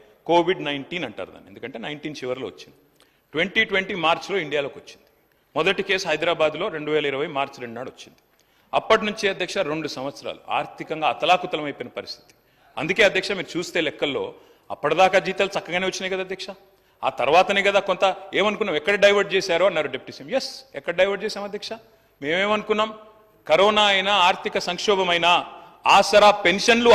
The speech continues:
ఆగొద్దు, కళ్యాణ లక్ష్మి ఆగొద్దు, రైతు బంధు ఆగొద్దు, పేదవాళ్లకు ఎస్సీ,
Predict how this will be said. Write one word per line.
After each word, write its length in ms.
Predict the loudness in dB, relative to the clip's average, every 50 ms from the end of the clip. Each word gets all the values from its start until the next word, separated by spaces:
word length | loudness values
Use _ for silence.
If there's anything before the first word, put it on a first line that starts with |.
| 10 10
ఆగొద్దు, 440 | 10 8 8 6 6 6 6 8 8 6 4 0 -6 -10 -14 -16 -16 0 4
కళ్యాణ 340 | 6 8 8 10 10 10 10 10 8 8
లక్ష్మి 300 | 6 6 2 2 4 6 8 8
ఆగొద్దు, 420 | 8 6 4 2 2 4 6 6 6 6 4 2 -2 -8 -12 -12 -6 0 4 6
రైతు 260 | 6 6 6 4 2 4 6 8
బంధు 260 | 8 8 8 8 10 10 12
ఆగొద్దు, 420 | 10 10 8 6 4 6 6 6 6 6 4 2 -2 -8 -14 -12 -2 2
పేదవాళ్లకు 600 | 6 6 8 8 10 10 10 10 10 8 6 4 4 2
ఎస్సీ, 220 | 2 0 0 4